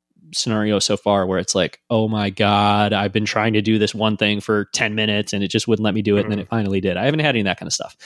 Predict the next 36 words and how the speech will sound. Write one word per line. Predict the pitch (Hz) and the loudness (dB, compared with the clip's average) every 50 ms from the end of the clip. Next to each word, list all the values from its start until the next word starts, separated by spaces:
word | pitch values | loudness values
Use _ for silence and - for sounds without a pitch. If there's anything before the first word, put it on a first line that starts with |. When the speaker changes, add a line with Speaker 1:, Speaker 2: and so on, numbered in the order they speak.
| - - - - | -20 -20 -20 -14
Speaker 1:
So | - - 117 110 | -4 -2 0 2
that's | 104 127 151 170 - | 2 2 2 2 0
a | 185 | 0
good | 156 135 113 - | 0 0 0 0
thing. | 90 92 117 - _ _ - - - - - - - - - - - _ _ _ | -4 -8 -8 -10 _ _ -20 -20 -14 -12 -12 -10 -10 -12 -14 -16 -20 _ _ _
Uh, | 131 120 113 110 110 - | -2 0 2 2 2 0
I | 110 117 | 0 -2
think | 139 120 | 0 0
it | 110 - | 0 0
looks | - 104 113 127 - - - - - - - _ | 0 0 -2 -2 -2 -2 -4 -4 -4 -6 -10 _
super | - - - - 165 - - 101 | -4 -2 0 0 0 0 0 -2
nice. | 98 92 90 101 113 - - - - - | -2 -2 -2 -2 -2 -2 -4 -4 -6 -6
Um, | 104 101 101 101 101 95 - | -4 -4 -2 -2 -4 -6 -8
it's | 110 - - | -10 -10 -10
a | - | -6
very, | 98 110 101 104 101 104 - _ _ | -4 -2 0 0 0 -2 -6 _ _
you | 123 107 | -6 -6
know, | 101 | -4
modern | 104 107 110 113 110 113 113 110 | -4 -2 -2 0 0 0 0 2
game, | 113 123 135 151 160 | 2 2 2 2 2
and, | 127 110 110 107 110 - - | 0 0 0 -2 -4 -2 0
uh, | 101 98 101 101 - _ _ _ _ _ _ _ | 0 0 0 -2 -6 _ _ _ _ _ _ _
there's | 110 104 - | -10 -8 -6
some | - 110 | -6 -4
great, | 98 110 104 98 - | 0 0 0 2 2
like, | 101 98 - | 0 -2 -2
lighting | - 117 123 131 127 123 120 | 0 0 0 2 2 0 -2
effects, | 117 - - 113 110 - - - - | -2 0 0 0 2 0 -2 -2 -2
and, | 104 98 101 101 95 - | -2 -2 -4 -4 -2 0
uh, | 95 92 90 92 - - - _ _ _ | 0 0 0 -2 -4 -8 -16 _ _ _
you | - 107 104 | -6 -4 -2
know, | 101 95 92 95 - - - _ - | -2 -2 -2 -4 -6 -8 -16 _ -4
the, | 110 104 104 101 98 - - _ | -2 0 0 -2 -4 -6 -6 _
the | 117 | -2
Lego | 107 113 113 110 113 110 107 107 - - _ | 0 2 2 2 2 2 2 0 -2 -6 _
style, | - - - - - 113 107 113 120 120 123 135 135 - | -6 -4 -4 -2 -2 -2 -2 0 2 2 0 0 -2 -6